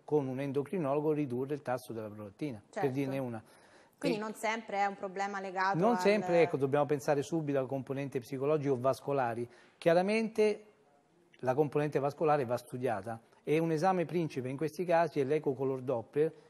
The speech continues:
Speaker 1: così chiamato dei corpi cavernosi basale e dinamico, in cui si va a studiare il flusso del
Speaker 2: Di questo
Speaker 1: sangue.
Speaker 2: però ne
Speaker 1: Ne
Speaker 2: parleremo,
Speaker 1: parleremo
Speaker 2: ne
Speaker 1: dopo
Speaker 2: parleremo
Speaker 1: nella
Speaker 2: dopo.
Speaker 1: componente diagnostica.
Speaker 2: Ne parleremo
Speaker 1: Ne-,
Speaker 2: dopo.
Speaker 1: assolutamente sì.
Speaker 2: E come a questo punto, eh, la, se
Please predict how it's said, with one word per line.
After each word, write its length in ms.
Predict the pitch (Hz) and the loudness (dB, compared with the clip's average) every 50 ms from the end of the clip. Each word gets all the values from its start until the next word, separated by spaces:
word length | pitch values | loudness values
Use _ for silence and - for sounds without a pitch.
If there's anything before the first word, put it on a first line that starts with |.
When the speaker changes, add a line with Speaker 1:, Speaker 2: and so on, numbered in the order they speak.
| - | -12
Speaker 1:
così 260 | - - 139 127 147 135 | -6 -6 -4 -2 -2 -2
chiamato 380 | - 143 139 143 143 131 - | -2 -2 -2 0 -2 -2 -2
dei 140 | 127 123 131 | -2 -2 -2
corpi 320 | 123 143 147 131 - 147 131 | 0 -2 -2 -4 -4 -4 -2
cavernosi 540 | 135 127 127 135 127 139 135 127 113 123 | -2 0 -2 -2 -4 -4 -6 -6 -6 -6
basale 460 | 113 113 127 127 123 151 151 160 143 120 | -4 -4 -4 -2 0 2 2 2 2 0
e 60 | 117 | -2
dinamico, 640 | 117 127 135 143 135 123 117 117 127 135 160 180 190 - - - - - | -2 -4 -4 -2 -4 -4 -4 -6 -6 -4 -2 -4 -4 -6 -12 -20 -12 -8
in 120 | 170 160 - | -8 -6 -4
cui 140 | - 214 | -4 -4
si 140 | - - 151 | -4 -2 -2
va 80 | 135 160 | 0 0
a 40 | 165 | 0
studiare 380 | - - 220 170 165 143 156 | -2 -4 -4 -2 0 0 0
il 80 | 185 185 | 0 -2
flusso 600 | - - 156 143 117 - - - 170 190 196 - _ _ _ _ | -2 -4 -6 -6 -6 -6 -8 -8 -8 -8 -8 -10 _ _ _ _
del 180 | - 135 190 | -2 0 0
Speaker 2:
Di 60 | 247 277 | 0 2
questo 180 | 330 339 135 262 | 2 2 2 2
Speaker 1:
sangue. 160 | 240 - 262 | 4 4 6
Speaker 2:
però 160 | 262 247 247 233 - - - | 6 6 6 4 4 0 -4
ne 60 | 220 | -6
Speaker 1:
Ne 80 | 226 | -2
Speaker 2:
parleremo, 240 | 226 233 226 - 226 | 0 2 4 6 10
Speaker 1:
parleremo 380 | 226 233 240 240 247 262 247 220 | 10 10 10 10 10 8 8 6
Speaker 2:
ne 40 | 196 | 8
Speaker 1:
dopo 60 | 220 | 10
Speaker 2:
parleremo 200 | 247 262 220 220 202 | 10 10 10 8 8
Speaker 1:
nella 140 | 185 185 185 | 8 8 8
Speaker 2:
dopo. 120 | 180 190 | 8 6
Speaker 1:
componente 440 | 190 160 - 180 180 190 185 185 156 | 2 2 2 2 0 0 0 -2 -2
diagnostica. 680 | 135 143 143 139 135 135 120 110 - - 123 120 127 120 | -2 0 -2 0 0 -2 -2 -4 -4 -6 -6 -4 -2 -2
Speaker 2:
Ne 80 | 120 | -4
parleremo 340 | 208 208 202 196 190 185 185 | -4 -4 -6 -6 -6 -6 -4
Speaker 1:
Ne-, 80 | 151 156 | -2 -2
Speaker 2:
dopo. 120 | 160 - | -2 -2
Speaker 1:
assolutamente 540 | 170 160 160 151 156 160 165 160 147 - 143 | -2 -2 0 0 0 -2 -2 -4 -4 -6 -6
sì. 180 | 123 - 127 101 - _ - - _ _ | -6 -8 -10 -12 -14 _ -20 -20 _ _
Speaker 2:
E 120 | - 247 262 | -10 -8 -6
come 360 | - 381 381 359 330 302 277 | -4 -4 -2 -2 -2 -2 -2
a 80 | 262 254 | -4 -4
questo 220 | 269 262 - 277 | -6 -8 -6 -6
punto, 520 | 254 285 294 262 269 240 220 208 - - - - - | -6 -4 -6 -6 -4 -4 -4 -4 -4 -6 -14 -16 -14
eh, 160 | 220 196 180 185 | -14 -14 -12 -8
la, 680 | 208 208 202 202 202 196 196 196 196 196 190 190 190 185 185 - - - _ _ _ | -6 -4 -2 0 0 0 0 0 0 -2 -4 -6 -6 -10 -12 -16 -20 -20 _ _ _
se 360 | - - - 226 240 247 240 | -14 -4 0 2 2 2 2